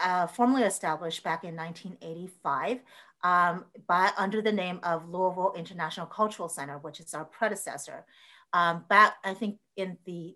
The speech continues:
tw-, uh, two thousands, uh, mid two thousands or so, we had a name change to the cur-, our current organization, the World Affairs Council. So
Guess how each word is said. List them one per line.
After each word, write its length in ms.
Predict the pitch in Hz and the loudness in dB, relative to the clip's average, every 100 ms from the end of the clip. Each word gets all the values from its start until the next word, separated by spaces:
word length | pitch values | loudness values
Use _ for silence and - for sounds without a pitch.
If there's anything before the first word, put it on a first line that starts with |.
| _ - | _ -20
tw-, 320 | - - 202 | -20 -8 -6
uh, 100 | 170 | -4
two 200 | - 240 | -4 0
thousands, 840 | 226 220 233 214 151 220 254 - - 170 | 6 8 8 4 -6 -4 -6 -8 -12 -8
uh, 340 | 170 160 160 175 | -4 -2 -4 -4
mid 240 | 190 185 | -6 -6
two 120 | - 196 | -10 -8
thousands 460 | 175 170 170 160 | -4 -4 -4 -10
or 100 | 160 | -10
so, 340 | 156 170 165 170 - _ - | -8 -6 -6 -6 -18 _ -10
we 100 | 185 | -2
had 160 | 190 | 0
a 80 | 175 | 0
name 240 | 170 165 165 | -4 -8 -8
change 460 | - 165 160 - | -12 -12 -12 -12
to 280 | 175 160 - - | -10 -10 -12 -14
the 60 | 160 | -14
cur-, 200 | - - | -10 -6
our 220 | 170 160 | -6 -6
current 420 | - 180 170 - 165 | -8 -8 -8 -12 -10
organization, 640 | 160 151 156 156 165 156 156 | -8 -8 -10 -10 -12 -12 -12
the 60 | |
World 200 | 147 160 | -10 -8
Affairs 320 | 156 185 180 - | -8 -8 -8 -8
Council. 380 | 147 131 - | -12 -12 -14
So 300 | - 185 170 | -8 -6 -6